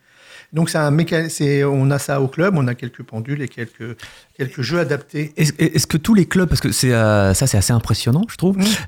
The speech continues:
Speaker 2: euh, ça demande peut-être un coût. Est-ce que tous les clubs sont
Speaker 1: Non, tous les
Speaker 2: capables
Speaker 1: clubs,
Speaker 2: de
Speaker 1: non.
Speaker 2: proposer ce
Speaker 1: Non, non,
Speaker 2: type
Speaker 1: tous
Speaker 2: de
Speaker 1: les
Speaker 2: matériel ?
Speaker 1: clubs ne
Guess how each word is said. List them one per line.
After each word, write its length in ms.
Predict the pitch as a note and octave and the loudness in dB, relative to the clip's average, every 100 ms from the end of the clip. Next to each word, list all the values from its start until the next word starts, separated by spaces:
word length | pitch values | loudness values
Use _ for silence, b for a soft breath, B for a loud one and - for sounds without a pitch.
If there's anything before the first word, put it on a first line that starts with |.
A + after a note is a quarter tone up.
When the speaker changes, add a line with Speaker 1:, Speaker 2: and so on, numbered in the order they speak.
| - | 0
Speaker 2:
euh, 300 | A#2+ A#2 A2+ | 2 4 2
ça 140 | B2+ | 0
demande 280 | B2+ C3 C#3 | 2 2 2
peut-être 300 | C3 D3 - | 0 -2 0
un 80 | B2+ | -2
coût. 260 | - G3+ - | 0 0 2
Est-ce 120 | B2 | 2
que 80 | D#3+ | 0
tous 180 | C#3+ G3+ | 0 0
les 100 | E3+ | 2
clubs 260 | F3+ G3+ | 0 -2
sont 240 | - D#3 D3 | -2 0 2
Speaker 1:
Non, 300 | C#3+ C#3 C3+ - | 4 2 0 0
tous 80 | D#3 | 0
les 80 | |
Speaker 2:
capables 200 | - F3+ | 2 4
Speaker 1:
clubs, 80 | D#3+ | 4
Speaker 2:
de 40 | B2+ | 4
Speaker 1:
non. 60 | |
Speaker 2:
proposer 400 | A2+ D3 C#3+ B2+ | 0 -2 0 -2
ce 80 | B2 | 0
Speaker 1:
Non, 180 | C#3 C3+ | -2 0
non, 60 | C3 | 0
Speaker 2:
type 100 | A#2 | 0
Speaker 1:
tous 40 | |
Speaker 2:
de 40 | A#2 | 0
Speaker 1:
les 40 | |
Speaker 2:
matériel ? 240 | A2+ A2+ | 2 2
Speaker 1:
clubs 60 | |
ne 40 | F3 | 2